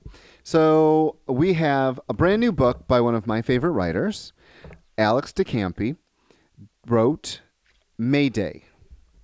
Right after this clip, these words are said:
from Image Comics, I just said. This was a very strange book. Very strange. So, let's get to the creators. Alex DeCampi did the words and the lettering. Tony Parker drew the lines.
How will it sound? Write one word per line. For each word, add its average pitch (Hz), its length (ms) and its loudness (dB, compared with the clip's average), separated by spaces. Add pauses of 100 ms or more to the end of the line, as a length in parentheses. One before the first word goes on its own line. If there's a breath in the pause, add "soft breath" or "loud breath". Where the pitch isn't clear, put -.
(440)
from 104 180 -2
Image 117 260 -2
Comics, 80 420 -8
I 80 100 -8
just - 220 -10
said. - 280 -10 (460 soft breath)
This 117 400 0
was 180 120 -2
a 139 60 0
very 110 320 0
strange 101 500 -6
book. - 320 -8 (800)
Very 95 380 -4
strange. - 480 -12 (260 soft breath)
So, 127 560 2
let's 113 220 -10
get 117 160 -8
to 110 80 -16
the 104 180 -6
creators. 98 580 -4 (360 soft breath)
Alex 151 300 2
DeCampi 147 500 -2
did 110 140 -2
the 110 80 0
words 120 360 0
and 110 100 -2
the 107 60 -2
lettering. 147 460 -2 (220)
Tony 117 280 -2
Parker 113 420 -2
drew 117 580 -4
the 104 80 -2
lines. 98 560 -4